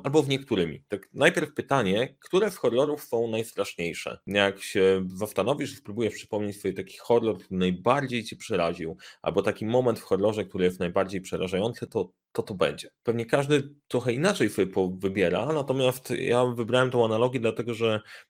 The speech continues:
dla mnie najbardziej przerażający jest moment, w którym nie ma potwora. Wiesz, że on gdzieś tam jest, są jakieś mroczne siły, ale ich nie widać. Wiesz, że one są, ale nie wiesz, jak one wyglądają. I dopóki nie widzę potwora,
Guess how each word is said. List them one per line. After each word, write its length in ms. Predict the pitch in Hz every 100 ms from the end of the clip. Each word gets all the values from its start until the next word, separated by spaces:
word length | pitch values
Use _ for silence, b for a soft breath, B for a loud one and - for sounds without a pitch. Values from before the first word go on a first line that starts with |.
| -
dla 120 | 113
mnie 120 | 135
najbardziej 360 | 123 110 113 117
przerażający 840 | - 104 107 107 101 95 107 123
jest 280 | 110 - -
moment, 640 | 107 110 131 107 107 127 -
w 160 | -
którym 800 | - _ 113 113 113 110 110 113 _
nie 80 | 123
ma 100 | 139
potwora. 480 | 139 - 92 76 - _ _
Wiesz, 180 | 113 117
że 140 | 107
on 260 | 98 92 90
gdzieś 240 | - 90
tam 160 | 85 82
jest, 560 | 85 269 - - - - -
są 240 | - 208
jakieś 420 | 139 92 92 -
mroczne 580 | 87 98 95 98 - 85
siły, 580 | - 101 95 82 78 -
ale 260 | 92 87 85
ich 340 | 90 - -
nie 180 | - 92
widać. 480 | 90 80 92 - -
Wiesz, 180 | - 98
że 160 | 92 92
one 220 | 87 82
są, 580 | - - 156 95 92 - _
ale 120 | 95
nie 140 | 95 98
wiesz, 200 | 101 -
jak 160 | 95
one 160 | 101 87
wyglądają. 720 | 90 90 87 85 71 60 - - _ -
I 380 | 92 95 98 95 B B B B
dopóki 460 | - 143 131 - 101
nie 160 | 110
widzę 220 | 147 180
potwora, 720 | - 107 - 80 82 131 160